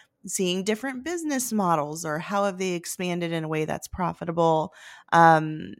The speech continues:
and, uh, and sometimes it's just nice to, like, not feel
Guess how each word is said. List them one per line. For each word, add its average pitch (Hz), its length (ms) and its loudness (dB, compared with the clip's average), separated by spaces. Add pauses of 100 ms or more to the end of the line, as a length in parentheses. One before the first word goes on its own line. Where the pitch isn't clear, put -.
(220)
and, 170 440 0 (280)
uh, - 340 -8
and 240 160 -4
sometimes 294 380 -12
it's 214 240 -10
just 254 200 -6
nice 208 360 -6
to, - 160 -10
like, 196 200 -4
not 185 300 -8
feel 170 320 -4